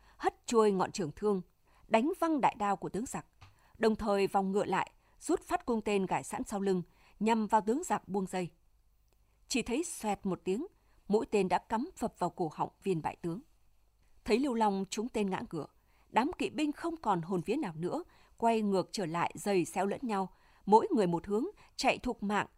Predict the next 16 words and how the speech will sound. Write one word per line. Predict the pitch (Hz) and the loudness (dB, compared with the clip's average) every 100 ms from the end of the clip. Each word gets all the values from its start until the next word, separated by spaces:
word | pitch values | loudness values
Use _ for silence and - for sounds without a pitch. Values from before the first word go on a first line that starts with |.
| _ _ | _ _
bỏ | 180 196 156 | -2 -2 0
mặc | 185 175 | -4 -4
năm | 196 262 320 233 | -4 -2 -2 0
ngàn | 190 165 | 0 -2
bộ | 165 - | -4 -4
tốt | 311 - | -4 -4
trước | - 359 | -6 -6
sau | - 214 208 196 - - | -2 0 0 0 -12 -8
bị | 220 | -6
vây | - 330 | -2 -4
chặt | 320 175 - - | -2 -4 -6 -8
trên | 233 208 | -4 -4
quãng | 208 311 277 | -4 -4 -2
đường | 180 156 | -2 -2
lầy | 156 151 | -8 -8
lội. | 147 | -10